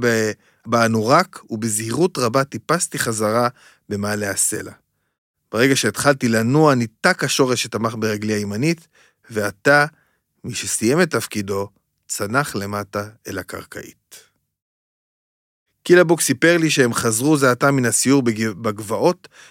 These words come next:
וכי ביבי ירד להרתיח מים, ידיעה ששימחה אותי מאוד במצבי המעורער. אחרי מנוחה קצרה וארוכה התאוששתי מספיק כדי להתלוות אל קילבוק לציד כלבי ים,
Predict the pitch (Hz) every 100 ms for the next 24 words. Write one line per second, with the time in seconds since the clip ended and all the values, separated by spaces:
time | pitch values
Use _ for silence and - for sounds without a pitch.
0 | _ 107 - 107 147 165 170 147 120 139
1 | 139 123 123 139 120 131 180 117 127 160
2 | _ - - _ _ _ - 104 117 131
3 | 135 123 - 104 - 156 151 - 107 104
4 | 131 110 98 98 104 101 98 98 98 101
5 | 98 95 92 _ _ _ _ _ - 139
6 | 135 120 160 - - 123 156 139 117 104
7 | 101 151 135 117 107 - 175 - 113 104
8 | - 190 196 _ - _ - 104 113 117
9 | 110 113 110 170 - - _ _ _ -
10 | 110 - 165 165 156 147 - - _ _
11 | 104 - - 156 147 143 110 107 120 135
12 | 110 101